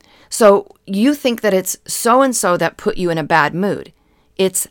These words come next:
that situation that made you feel angry. But nobody can make you feel anything.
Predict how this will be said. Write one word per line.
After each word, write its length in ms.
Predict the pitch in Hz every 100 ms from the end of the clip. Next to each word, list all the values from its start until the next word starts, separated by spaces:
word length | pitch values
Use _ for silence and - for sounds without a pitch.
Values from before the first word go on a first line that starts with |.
| _
that 460 | 180 180 208 - -
situation 920 | - 175 190 170 196 220 - 123 - _ _ -
that 180 | 175 -
made 300 | 180 175 156
you 180 | 185
feel 380 | 165 - 190 170 -
angry. 560 | 175 180 180 151 - _ _ _ _ _
But 100 | 175
nobody 260 | 196 196 190
can 140 | 190
make 220 | 170 165
you 80 | 165
feel 360 | 139 208 180 156
anything. 500 | 175 180 143 -